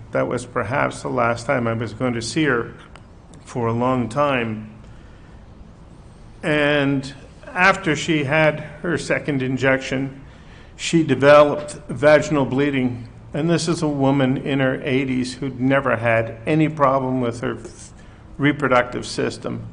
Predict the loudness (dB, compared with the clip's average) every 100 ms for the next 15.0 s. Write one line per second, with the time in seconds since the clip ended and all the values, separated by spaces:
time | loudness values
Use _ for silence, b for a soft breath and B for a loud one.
0 | -8 -2 -2 -2 -4 -2 -2 -4 -12 -16
1 | -20 -8 -8 -4 -4 -4 -6 -6 -4 -6
2 | -2 -2 0 0 -2 -4 -8 -8 -8 -14
3 | B B B B B B 0 4 6 4
4 | 2 -2 -12 -16 -20 -18 -12 -8 -8 -8
5 | -10 -10 -16 -20 -20 -20 2 2 4 8
6 | 8 8 6 4 4 0 0 0 -2 0
7 | 0 0 -6 -16 -20 -20 -16 -8 -4 4
8 | 4 6 4 2 -6 -10 2 4 4 2
9 | -2 -8 -6 -4 -2 -4 -8 -16 -20 B
10 | B B B B B -8 -2 0 2 2
11 | -2 -8 -14 -20 -20 -20 -20 -20 -20 -20
12 | -2 2 6 6 4 2 0 -4 -12 -18
13 | -20 -6 -2 0 0 -4 -4 -6 -2 0
14 | 0 -2 -2 0 0 0 -2 -2 -4 -6